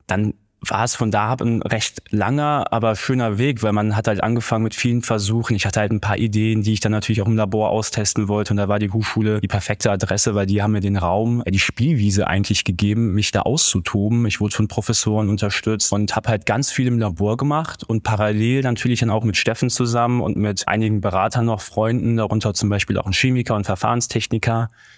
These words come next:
natürlich auch immer geguckt, okay, jetzt habe ich die Erkenntnisse aus dem Labor, wie zum Beispiel Polyester und Baumwolle trennen. Was muss ich jetzt machen, damit man daraus auch einen skalierbaren Prozess entwickeln kann? Und so haben wir immer so einen Dreier-Austausch, Chemiker,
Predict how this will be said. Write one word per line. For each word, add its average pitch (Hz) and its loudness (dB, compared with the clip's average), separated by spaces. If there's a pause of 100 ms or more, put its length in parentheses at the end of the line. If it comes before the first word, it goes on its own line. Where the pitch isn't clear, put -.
(160)
natürlich 113 0
auch 117 -2
immer 117 0
geguckt, 107 -2
okay, 131 0
jetzt 101 0
habe 101 2
ich 107 -2
die 107 2
Erkenntnisse 117 0
aus 101 2
dem 104 2
Labor, 101 0
wie 107 0
zum 104 2
Beispiel 101 2
Polyester 98 0
und 95 0
Baumwolle 120 0
trennen. 113 0
Was 95 0
muss 143 0
ich 131 0
jetzt 123 2
machen, 120 2
damit 113 0
man 117 2
daraus 110 0
auch 104 0
einen 104 0
skalierbaren 107 0
Prozess 117 0
entwickeln 85 -2
kann? 85 0
Und 80 0
so 92 0
haben 104 0
wir 104 0
immer 101 2
so 95 0
einen 95 0
Dreier-Austausch, 113 0
Chemiker, 110 0